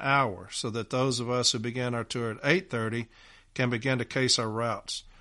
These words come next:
The second group of carriers' mail is staged on the bottom shelf of an A P C, so lots of bending over to retrieve tubs of spurs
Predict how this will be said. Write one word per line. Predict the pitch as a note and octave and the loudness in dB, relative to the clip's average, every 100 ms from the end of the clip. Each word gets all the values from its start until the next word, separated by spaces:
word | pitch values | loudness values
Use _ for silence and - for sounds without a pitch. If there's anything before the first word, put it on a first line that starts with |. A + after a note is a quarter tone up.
| - - - | -20 -18 -2
The | |
second | A#2 - E3 F3 | 2 6 6 4
group | D#3+ D3+ D3+ | -2 -2 -2
of | B2 | -6
carriers' | - C#3+ C3+ B2 | 0 2 2 2
mail | C3 C3 C3+ A#2+ | 2 2 2 0
is | A#2 | 0
staged | - - C3 C3+ B2+ B2+ | 0 2 2 2 0 -2
on | A#2 | -4
the | |
bottom | G#2 A#2+ C3 C3+ | -2 2 2 2
shelf | A#2 - C3 C3 - | 0 0 0 -2 -4
of | A2 | -8
an | A2+ | -6
A | B2 B2+ | -2 -2
P | C3+ A#2 | -2 2
C, | - C3 A#2 | 4 4 2
so | - G#2+ | 0 -2
lots | A#2+ B2 - | -2 -2 -2
of | A2+ | -2
bending | B2 B2 A#2+ | -2 -2 -2
over | A#2 A#2 A#2 | -2 -2 -4
to | - | -8
retrieve | A2 G#2 - A#2+ A2 | -8 -6 -4 -4 -4
tubs | - B2 A#2+ A2 | -2 -2 -2 -4
of | - | -6
spurs | - C3+ C3+ C3+ C3+ B2+ | -4 0 2 2 0 -4